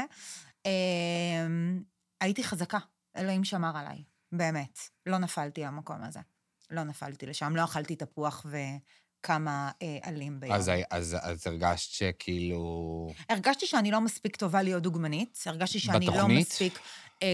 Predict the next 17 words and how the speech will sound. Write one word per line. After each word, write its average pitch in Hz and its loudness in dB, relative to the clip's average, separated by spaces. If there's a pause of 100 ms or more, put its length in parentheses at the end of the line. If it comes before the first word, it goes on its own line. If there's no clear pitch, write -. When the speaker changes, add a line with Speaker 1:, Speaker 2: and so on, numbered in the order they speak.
Speaker 1:
גם, 175 4
כן, 160 -2
היה 160 2
לי 185 0
המון 175 2
חוסר 156 -4
ביטחון 151 -6
בתוכנית. 143 -6 (760)
Speaker 2:
אבל, 90 6 (120)
ו-, 104 4
Speaker 1:
אה, 101 6 (120)
Speaker 2:
ואיזה 101 4
עוד 104 6
חוויות 98 4
Speaker 1:
אה. 95 2
Speaker 2:
היו 90 2
לך 87 -4